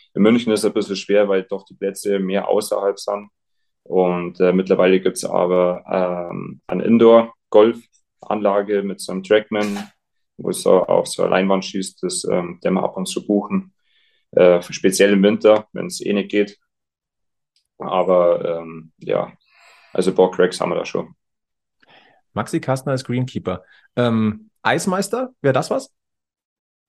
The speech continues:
Speaker 1: Ah, ich glaub nicht. Da mag ich, da mag ich doch dann lieber, äh, raus in die Sonne.
Speaker 2: Wobei, du könntest natürlich so, so diesen Two-Way machen, ne? Im Winter machst du den Eismeister und im Sommer machst du Greenkeeper.
Speaker 1: Ja,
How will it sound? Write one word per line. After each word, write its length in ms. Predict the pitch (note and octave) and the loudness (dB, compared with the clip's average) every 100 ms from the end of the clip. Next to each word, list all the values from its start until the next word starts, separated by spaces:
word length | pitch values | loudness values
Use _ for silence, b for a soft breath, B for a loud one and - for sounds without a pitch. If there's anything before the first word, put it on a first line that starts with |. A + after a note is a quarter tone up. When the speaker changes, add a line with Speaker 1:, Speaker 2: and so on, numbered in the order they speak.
| _ - | _ -14
Speaker 1:
Ah, 540 | - - A#2+ B2+ B2+ A#2+ | -4 2 6 8 8 6
ich 120 | A2 | 6
glaub 160 | G#2+ | 4
nicht. 280 | F#2 F#2+ F#2+ - - B B B B _ | 6 4 4 -2 -16 B B B B _
Da 60 | D3 | -2
mag 200 | - B2+ | 4 4
ich, 80 | B2+ | 4
da 80 | - | 2
mag 200 | B2 C3 | 2 2
ich 80 | B2+ | 2
doch 180 | B2+ A#2 | -2 0
dann 180 | B2 A2+ | -2 -2
lieber, 280 | A#2 A#2 A2 _ - | -2 -2 -4 _ -8
äh, 280 | G#2 G#2 G2+ | -2 0 0
raus 300 | F#2+ G#2 - | -2 -8 -8
in 60 | |
die 80 | G2 | -12
Sonne. 360 | - F#2+ F#2 F2+ _ _ _ _ _ - - _ _ _ _ _ _ - | -8 -8 -8 -12 _ _ _ _ _ -16 -16 _ _ _ _ _ _ -4
Speaker 2:
Wobei, 320 | C3+ C#3+ G3+ B | 0 2 0 B
du 100 | - C#3+ | -4 0
könntest 280 | E3+ G3+ | 2 2
natürlich 340 | F3 D#3+ F3 E3 | 2 4 2 2
so, 180 | E3 D#3+ | 0 0
so 180 | D#3 | 0
diesen 500 | D3+ D#3+ D#3 C3+ - | -2 -2 -2 -4 -8
Two-Way 380 | - G#3 D3+ G#2 | -2 0 2 2
machen, 260 | G2 G2+ G#2+ | 2 -2 -2
ne? 140 | C3 | -2
Im 100 | C#3+ | -2
Winter 240 | C3+ F3 F3 | -4 0 0
machst 220 | D#3 - | 0 -2
du 60 | |
den 80 | C#3 | -2
Eismeister 520 | A#2+ D#3+ F3 F3 F3 | -2 -4 -2 -4 -2
und 80 | F3 | -2
im 80 | D3+ | 0
Sommer 200 | C#3+ D#3+ | -2 -4
machst 200 | D#3+ D#3+ | -4 -6
du 40 | D3 | -4
Greenkeeper. 480 | D3 A#2 F2+ E2+ _ _ _ _ - | -6 -4 -8 -10 _ _ _ _ -4
Speaker 1:
Ja, 200 | A#2 | -2